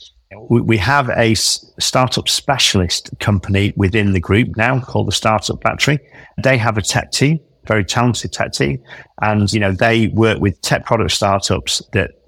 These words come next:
at the blue sky thinking kind of stage and work with them to build out the first version of their software, usually up to a kind of M V P level, minimum viable product kind of level. That gives us, you know, a high degree of tech capability. And we're working with quite a number of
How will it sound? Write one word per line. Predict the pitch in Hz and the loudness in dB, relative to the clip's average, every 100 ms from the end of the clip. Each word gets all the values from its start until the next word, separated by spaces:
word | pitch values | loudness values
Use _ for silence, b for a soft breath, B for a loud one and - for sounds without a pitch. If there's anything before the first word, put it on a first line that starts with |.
| - | -8
at | 104 | -4
the | 90 | 0
blue | 131 135 | 2 2
sky | - 101 98 | 2 0 0
thinking | 113 107 107 101 | -2 -2 -2 -4
kind | 90 104 90 | -4 -4 -2
of | |
stage | - 107 104 101 - - b b b | 0 2 4 2 0 -8 b b b
and | - 107 | 0 4
work | 120 123 107 | 4 4 2
with | 113 113 | 0 2
them | 104 | 2
to | 87 - | 2 2
build | 80 92 120 113 | 2 2 2 4
out | 101 101 87 | 2 0 -2
the | 101 92 | -4 -4
first | 120 104 101 - 90 | 0 2 2 -2 -2
version | 113 101 - 101 | 0 2 2 0
of | 92 | 0
their | 98 | 0
software, | - 87 - 90 | 0 -2 -2 -2
usually | 92 117 104 107 | 2 2 4 2
up | 90 | 0
to | - | -2
a | 92 | -2
kind | - 101 | 0 0
of | 90 | 0
M | 101 98 | 0 2
V | 95 90 | 0 0
P | - 95 92 | 0 0 0
level, | 85 92 | 0 -4
minimum | 92 98 95 90 - | -6 -6 -6 -8 -2
viable | 101 95 92 | 0 0 -2
product | 85 - 87 - - - | -2 0 0 0 -4 -4
kind | 95 92 | 0 2
of | |
level. | 92 82 85 - B B B - | 2 0 -2 -6 B B B -6
That | - 110 | -2 0
gives | 110 107 110 | 2 2 2
us, | 104 | 0
you | 110 110 | -2 -2
know, | 98 92 | -2 -2
a | 85 | 0
high | 113 107 | 0 0
degree | 98 95 92 | 0 0 0
of | - | 0
tech | - 82 | -4 -4
capability. | - 101 98 90 95 87 - 95 90 B B B B - | -2 -2 0 0 0 0 0 0 -2 B B B B -2
And | 101 | 2
we're | 101 | 2
working | 101 107 101 104 | 4 2 2 0
with | 98 92 - | 2 0 -2
quite | - - | -4 -2
a | 95 | 0
number | 95 95 | -2 -2
of | 90 | -4